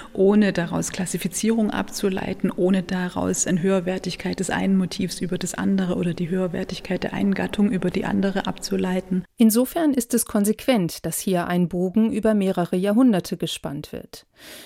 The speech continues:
Speaker 2: Nach der Buchmalerei widmen sich die Künstlerinnen bis ins achtzehnte Jahrhundert hinein mythologischen und biblischen Themen, sicher auch den Wünschen der Auftraggeber geschuldet.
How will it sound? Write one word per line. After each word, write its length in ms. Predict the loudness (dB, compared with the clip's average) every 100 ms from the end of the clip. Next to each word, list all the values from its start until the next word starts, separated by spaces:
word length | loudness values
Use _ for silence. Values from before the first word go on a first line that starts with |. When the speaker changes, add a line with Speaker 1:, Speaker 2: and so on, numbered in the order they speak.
| -6
Speaker 2:
Nach 220 | -2 -2
der 240 | 0 0 2
Buchmalerei 840 | 0 2 2 0 0 0 0 2
widmen 260 | 0 4 4
sich 220 | 2 0
die 120 | -4
Künstlerinnen 720 | 2 0 2 0 2 2 2 2
bis 200 | 0 0
ins 200 | 0 0
achtzehnte 520 | -4 -2 -2 0 0
Jahrhundert 500 | 0 4 4 4 -2
hinein 540 | -4 -2 0 2 4
mythologischen 840 | 2 4 2 2 2 0 0 -2
und 280 | 0 0 2
biblischen 500 | 2 2 -2 -2 -2
Themen, 360 | 2 2 2 0 -6 -20 -20 _
sicher 360 | 0 2 2
auch 140 | 2 2
den 200 | 2 4
Wünschen 360 | 2 2 0
der 180 | 0 0
Auftraggeber 640 | 0 0 -4 -4 -6 -8 -6
geschuldet. 760 | -6 -4 -4 -6 -10 -14 -20